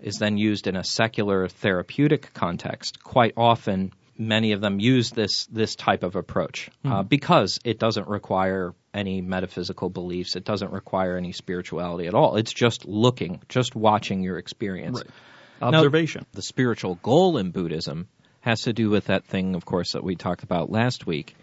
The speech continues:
Speaker 1: The idea that we have these habitual patterns of thought and behavior that cause us to suffer. And it's not until we're able to let go of our craving and our clinging and our aversion to things that we're ever gonna find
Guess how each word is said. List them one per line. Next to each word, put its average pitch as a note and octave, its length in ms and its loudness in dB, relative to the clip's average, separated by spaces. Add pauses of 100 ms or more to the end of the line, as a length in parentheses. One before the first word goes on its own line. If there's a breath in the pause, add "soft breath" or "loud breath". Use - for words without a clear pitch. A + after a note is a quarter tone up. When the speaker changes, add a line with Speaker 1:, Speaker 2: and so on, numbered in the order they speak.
(240 soft breath)
Speaker 1:
The A2 100 4
idea B2+ 220 4
that B2 160 2
we A2 140 2
have A2 220 0
these G#2 300 0
habitual A#2 560 0
patterns G#2+ 560 -2
of F#2 300 -6
thought A2+ 460 0 (100)
and G2 160 -4
behavior F#2+ 760 -2 (180)
that G2+ 280 0 (100)
cause B2+ 300 2
us F#2 180 -2
to D#2 120 -6
suffer. - 440 -8 (320)
And G#2+ 160 -2
it's A2 160 -4
not B2+ 180 2
until A2+ 360 4
we're G#2+ 320 2
able G#2 300 0
to F#2+ 400 0
let G2 260 -4
go D3+ 280 6
of G#2 120 2
our F#2 160 4 (120)
craving G2 640 0
and F#2+ 100 -6
our E2+ 160 -4
clinging G2 600 -4
and F2 120 -6
our E2 180 -4
aversion A2+ 440 2
to F#2 80 -4
things F#2 480 -4 (120)
that F2+ 260 -2
we're F#2 180 0
ever F#2 300 -2
gonna F2+ 200 -4
find F2+ 480 -4